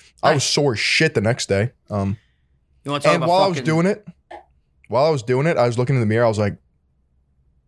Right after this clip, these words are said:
Speaker 1: "Yo, we're gonna get back into this." <laughs>
Speaker 2: Oh, you got the inspiration mirror look, huh? We love that. We
Speaker 1: Yeah,
Speaker 2: absolutely
Speaker 1: yeah,
Speaker 2: love
Speaker 1: yeah.
Speaker 2: that. Yeah, speaking of sore, I went on a run,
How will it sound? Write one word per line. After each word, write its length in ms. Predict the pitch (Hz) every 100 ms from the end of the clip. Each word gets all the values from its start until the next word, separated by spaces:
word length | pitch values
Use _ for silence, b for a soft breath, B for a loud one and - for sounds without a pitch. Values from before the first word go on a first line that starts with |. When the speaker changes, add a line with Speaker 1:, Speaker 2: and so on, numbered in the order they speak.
| _ _ _ _ _ _ _ _ -
Speaker 1:
"Yo, 140 | 110
we're 120 | 110
gonna 140 | 135 131
get 120 | 117
back 200 | 104 104
into 200 | 113 98
this." 280 | 92 - -
<laughs> 140 | -
Speaker 2:
Oh, 680 | 135 143 165 175 180 170 160
you 120 | 165 170
got 220 | 185 180
the 100 | 170
inspiration 920 | 175 - 170 156 180 196 - 202 175
mirror 380 | 175 202 202 175
look, 300 | 170 156 147
huh? 400 | 156 180 233 262
We 80 | 190
love 260 | 156 151 135
that. 360 | 143 131 107 123
We 60 |
Speaker 1:
Yeah, 260 | 117 107 92
Speaker 2:
absolutely 260 | 92 92
Speaker 1:
yeah, 40 | 90
Speaker 2:
love 80 | 87
Speaker 1:
yeah. 60 |
Speaker 2:
that. 320 | 87 135 123 - b b b b
Yeah, 300 | 165 143 135
speaking 360 | - 208 190
of 80 | 165
sore, 380 | - 196 185 156
I 140 | 143
went 160 | 160 175
on 80 | 156
a 60 |
run, 520 | 120 131 151 139 117